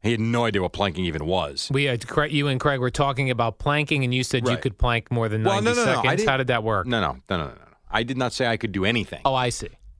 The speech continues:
Speaker 1: Craig was planking on the table, and he was out of
Speaker 2: <laughs>
Speaker 1: breath for doing it for thirty seconds, which Boomer pointed out.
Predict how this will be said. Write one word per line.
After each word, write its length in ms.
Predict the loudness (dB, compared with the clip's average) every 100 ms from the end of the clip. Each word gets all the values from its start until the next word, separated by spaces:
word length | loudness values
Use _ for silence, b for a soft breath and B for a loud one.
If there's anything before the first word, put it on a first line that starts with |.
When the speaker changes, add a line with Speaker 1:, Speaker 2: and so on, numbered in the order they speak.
| -6
Speaker 1:
Craig 340 | 0 0 0 0
was 360 | 0 2 0
planking 500 | -4 -2 -2 0 0
on 160 | 0 0
the 80 | -2
table, 500 | 0 0 2 0 0
and 80 | 0
he 60 | 0
was 120 | 2
out 160 | 2
of 160 | 0 0
Speaker 2:
<laughs> 0 |
Speaker 1:
breath 300 | 0 0 -2
for 120 | -4
doing 260 | 0 0 0
it 80 | -2
for 100 | -2
thirty 260 | 0 0
seconds, 420 | 0 0 0 -2
which 160 | -2 -4
Boomer 440 | -4 -2 0 0
pointed 400 | -2 -2 0 2
out. 240 | 0 0